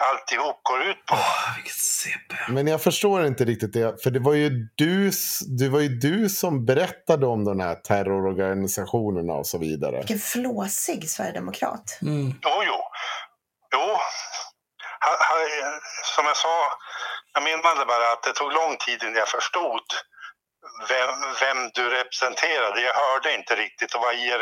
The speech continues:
Speaker 2: M var, det visste jag inte, hade ingen aning om.
Speaker 1: Nej, men det var ju du som sa de konstiga
Speaker 2: Ja.
Speaker 1: sakerna om att afa begick terror, alltså satte eld på
Speaker 2: Mm.
Speaker 1: saker. Och det var ju du som hade
Speaker 2: Nej.
Speaker 1: sagt att det var en
Speaker 2: Nej.
Speaker 1: terrororganisation som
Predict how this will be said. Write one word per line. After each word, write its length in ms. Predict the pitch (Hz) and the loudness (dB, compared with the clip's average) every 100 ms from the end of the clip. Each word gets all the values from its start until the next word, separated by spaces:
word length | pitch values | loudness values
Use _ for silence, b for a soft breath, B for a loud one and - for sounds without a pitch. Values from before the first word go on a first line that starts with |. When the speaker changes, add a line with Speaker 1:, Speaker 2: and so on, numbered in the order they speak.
| 131 | 0
Speaker 2:
M 60 | 127 | 0
var, 240 | 117 113 113 - - | 0 2 0 -2 -4
det 180 | 117 117 | -2 -2
visste 260 | - - | -6 -6
jag 60 | 107 | -8
inte, 80 | - 117 | -4 -4
hade 220 | 110 110 | -2 -2
ingen 200 | 107 117 110 104 | -2 0 0 0
aning 200 | 135 - | 0 0
om. 40 | |
Speaker 1:
Nej, 120 | 131 139 | 0 0
men 120 | 143 139 | 0 2
det 80 | |
var 120 | 139 151 | 2 2
ju 100 | 147 | 2
du 280 | 123 202 | 2 2
som 200 | 196 170 | 2 0
sa 200 | 135 127 | 0 0
de 160 | 110 107 | 0 0
konstiga 460 | - 107 98 113 104 | 2 2 2 2 2
Speaker 2:
Ja. 60 | |
Speaker 1:
sakerna 580 | - 156 147 107 - 92 | 2 2 2 0 -2 -2
om 100 | 87 | 0
att 180 | 87 - | -2 -2
afa 720 | 87 95 98 95 - 95 87 | 0 2 0 -2 0 0 0
begick 380 | 80 85 80 - - | -2 -4 -6 -10 -8
terror, 600 | 90 92 87 92 90 87 B B B - | -4 -2 0 0 0 0 B B B -4
alltså 160 | 87 85 73 - | -2 -4 -8 -8
satte 420 | - - 87 - 87 | -6 -4 -4 0 0
eld 220 | 87 82 | 0 -2
på 40 | 82 | -4
Speaker 2:
Mm. 100 | 80 - - | -2 -2 0
Speaker 1:
saker. 460 | 92 80 - - 90 | 2 0 0 0 0
Och 80 | 95 | 2
det 60 | |
var 80 | 104 | 0
ju 80 | 123 | 0
du 320 | 104 127 165 | 2 2 2
som 180 | 170 170 | 0 0
hade 100 | 151 | 0
Speaker 2:
Nej. 80 | 127 | 0
Speaker 1:
sagt 240 | 113 98 - B B B B | 0 -2 -4 B B B B
att 160 | 104 98 | 0 2
det 60 | |
var 80 | 107 | 0
en 40 | |
Speaker 2:
Nej. 160 | 104 104 | 0 0
Speaker 1:
terrororganisation 1300 | 120 107 101 101 101 98 98 98 98 101 - 101 95 | 2 4 4 2 2 2 2 0 0 -2 -2 -2 -2
som 320 | 98 90 | -2 -4